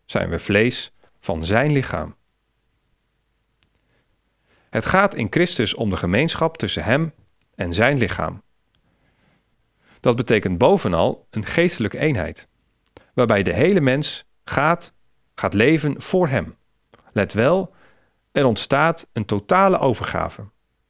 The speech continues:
De gelovige wordt één met Christus als ziel, lichaam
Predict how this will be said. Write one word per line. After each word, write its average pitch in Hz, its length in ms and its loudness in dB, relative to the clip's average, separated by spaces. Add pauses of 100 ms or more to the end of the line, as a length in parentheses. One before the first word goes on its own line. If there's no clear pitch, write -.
(1040)
De 117 100 -2
gelovige 165 800 0
wordt 98 260 -2
één 180 400 0
met 98 180 -8
Christus 147 600 -4 (220)
als 104 220 -4
ziel, 175 560 0 (180)
lichaam 175 600 0